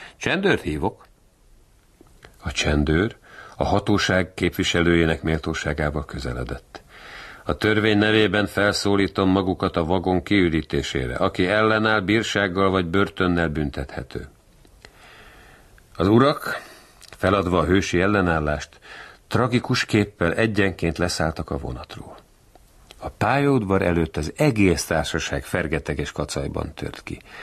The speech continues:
A tréfa sikerült. Az unalmas utazás szórakozássá vált. Miután,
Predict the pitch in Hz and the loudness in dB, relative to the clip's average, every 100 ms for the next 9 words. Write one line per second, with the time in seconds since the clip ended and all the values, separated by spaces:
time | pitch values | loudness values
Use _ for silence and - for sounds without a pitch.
0 | - - - - - 104 143 143 - 98 | -14 -14 -14 -8 -6 0 4 4 2 -2
1 | - - 65 - - - - - - - | -4 -6 -8 -10 -12 -14 -14 -16 -20 -12
2 | - - 151 165 117 95 87 156 160 139 | -2 4 6 6 6 2 0 -2 0 2
3 | 135 127 - - _ _ _ - - 71 | 2 0 -4 -16 _ _ _ -2 0 0
4 | - 73 71 65 - - 65 - - - | -2 -8 -8 -6 -6 -4 -6 -8 -12 -14
5 | - - - _ _ _ - - - - | -18 -20 -20 _ _ _ -20 -20 -20 -20
6 | - - - - - - - - - - | -20 -18 -20 -20 -20 -20 -20 -20 -4 4
7 | 135 123 127 117 113 107 107 | 6 6 2 2 4 4 2